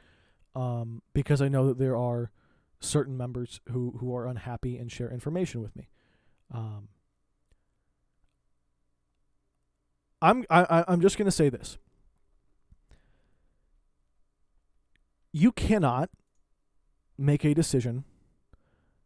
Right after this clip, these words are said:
based on, on one person.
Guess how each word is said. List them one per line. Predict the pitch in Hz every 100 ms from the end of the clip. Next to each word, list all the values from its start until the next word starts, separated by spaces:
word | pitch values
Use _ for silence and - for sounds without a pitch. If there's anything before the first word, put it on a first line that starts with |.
| _ _
based | - 143 127 - - - -
on, | 143 143 143 135 135 - _ -
on | 135 135
one | 123 131 _ - -
person. | - 110 -